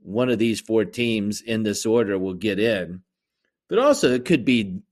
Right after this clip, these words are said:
the N C double A just turning the knife <laughs> on a team where it's like, "Hey, listen,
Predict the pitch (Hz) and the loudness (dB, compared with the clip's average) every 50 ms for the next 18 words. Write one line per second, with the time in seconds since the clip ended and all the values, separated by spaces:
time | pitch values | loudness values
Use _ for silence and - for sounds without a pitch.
0 | - 123 120 120 117 107 104 - 120 101 87 110 101 95 104 101 98 98 95 90 | -6 0 2 2 2 2 0 -4 -4 -2 0 0 0 0 0 0 0 0 -2 -2
1 | 95 101 - - _ - - 120 117 107 107 101 95 95 92 95 98 98 98 92 | -4 -6 -6 -8 _ -8 -4 -2 0 0 0 -2 -2 -2 -2 -2 0 0 0 0
2 | 95 95 - - _ - - - - _ _ _ _ _ _ _ _ _ _ _ | -2 -4 -6 -12 _ -18 -18 -18 -20 _ _ _ _ _ _ _ _ _ _ _
3 | _ _ _ _ _ _ _ _ _ _ _ - - - - - 123 - - 147 | _ _ _ _ _ _ _ _ _ _ _ -20 -20 -20 -20 -20 -4 2 4 6
4 | 147 139 131 131 - 139 127 131 127 123 120 120 113 120 120 110 110 110 - - | 6 6 4 4 4 2 2 4 4 2 2 2 2 0 -2 -2 -2 -2 -2 0
5 | 160 160 131 110 95 85 90 98 123 131 123 - - 98 85 80 | 2 4 4 2 2 -2 -4 -2 -2 -2 -2 -2 -4 -8 -10 -12